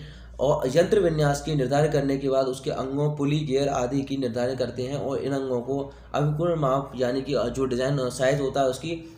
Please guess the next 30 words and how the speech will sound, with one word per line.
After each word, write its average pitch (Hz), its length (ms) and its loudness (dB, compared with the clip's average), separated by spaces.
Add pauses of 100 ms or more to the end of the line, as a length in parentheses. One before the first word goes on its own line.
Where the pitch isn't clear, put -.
आवश्यकता 139 480 0
होती 98 380 -4
है, 92 120 -8
ठीक 143 200 -4
है 170 60 0
ना, 170 60 -2
उसकी 139 260 -2
भी 139 100 -2
आवश्यकता 113 440 -2
होती 110 240 -4
है 151 60 2
जो, 151 100 0
अ, 113 500 -2
साइज 98 280 -2
की। 90 120 -10 (560)
अच्छा, 123 260 2
तीसरा 160 380 2
पॉइंट 156 320 2
है 160 140 2
मशीन 180 440 2
में 165 140 -2
के 165 140 -2
शक्ति 156 400 -2
तथा 151 560 -2 (140)
गति 151 340 2
के 165 220 0
पारेषण 139 580 2
के 143 120 -2
कारण 127 360 0
विभिन्न 127 440 -2